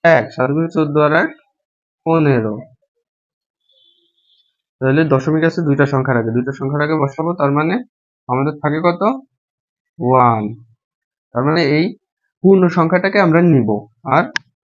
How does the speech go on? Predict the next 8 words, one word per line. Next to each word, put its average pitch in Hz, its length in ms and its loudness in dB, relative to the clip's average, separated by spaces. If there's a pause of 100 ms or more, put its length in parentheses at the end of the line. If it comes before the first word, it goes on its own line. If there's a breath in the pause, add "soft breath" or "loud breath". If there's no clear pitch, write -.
(1040)
ইয়ে 147 120 2
করব 165 260 2
কি, 226 140 0 (2000)
যেটা 151 180 2
ভগ্নাংশ 151 440 0
আছে 196 140 0
সেটা 156 340 0
আবার 160 260 2